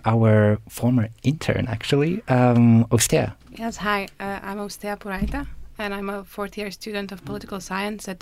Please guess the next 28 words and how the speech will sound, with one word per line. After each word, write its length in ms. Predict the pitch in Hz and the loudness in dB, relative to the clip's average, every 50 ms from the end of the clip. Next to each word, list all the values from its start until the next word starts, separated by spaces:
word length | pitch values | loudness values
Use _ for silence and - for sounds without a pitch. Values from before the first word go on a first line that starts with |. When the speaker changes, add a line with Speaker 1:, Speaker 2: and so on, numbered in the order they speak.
| - - | -16 -16
Speaker 2:
Vilnius 360 | 190 214 214 214 208 - - | -12 -10 -10 -10 -10 -10 -10
University. 520 | 214 208 208 220 240 233 - - 262 233 - _ - - - - - - - - - - | -10 -10 -8 -10 -10 -12 -12 -14 -14 -14 -14 _ -20 -20 -20 -20 -20 -20 -20 -20 -14 -8
And 120 | - 202 202 | -6 -4 -4
as 140 | 196 180 | -4 -4
Carla 240 | - 190 196 196 202 | -6 -8 -8 -8 -8
said, 280 | 180 - - - 180 196 - - _ - | -8 -8 -8 -8 -10 -10 -16 -16 _ -8
I 80 | 180 | -6
was 240 | 180 175 180 175 175 | -4 -4 -4 -6 -6
an 240 | 175 190 190 - - - - | -8 -10 -10 -10 -12 -12 -12
intern 400 | 202 196 190 180 190 202 202 202 | -10 -10 -10 -10 -10 -10 -10 -10
at 140 | - 180 - | -12 -10 -10
nara, 260 | 180 - - - - | -8 -6 -4 -2 -4
and 120 | - 123 - | -4 -4 -6
I 80 | - | -10
still 300 | - 180 - - - - | -12 -14 -14 -12 -12 -12
can't 340 | - - - - 196 180 - | -12 -10 -10 -10 -10 -10 -8
leave. 380 | - - 180 - - - - - - - - _ - - - - - | -4 -2 -2 -2 -2 -4 -6 -10 -14 -18 -20 _ -20 -20 -20 -18 -18
<laughs> 460 | - - - - - - - - - | -18 -18 -20 -20 -20 -20 -6 0 2
Speaker 1:
All 80 | 160 | 4
right. 200 | 160 127 - - - - - - | 4 4 2 -2 -6 -10 -6 -2
Um, 440 | 139 139 143 139 135 135 131 131 127 127 - - - - - - - - - | 0 2 4 6 6 8 8 6 6 2 -2 -12 -18 -20 -20 -20 -12 -6 -2
I 100 | 139 139 | 0 2
want 220 | 135 143 151 165 - | 4 4 4 4 2
to 40 | |
start 340 | - - - 127 123 120 120 - | 2 2 4 4 4 2 0 -2
from, 460 | - - 131 120 120 113 110 110 107 | -2 2 6 8 8 10 10 10 10
um, 360 | 107 107 101 101 101 101 104 - - - - - - - - - | 8 8 8 6 6 4 0 -6 -14 -20 -20 -20 -20 -16 -6 -2
this 440 | 117 107 117 117 113 - - - | 2 4 4 6 6 4 2 0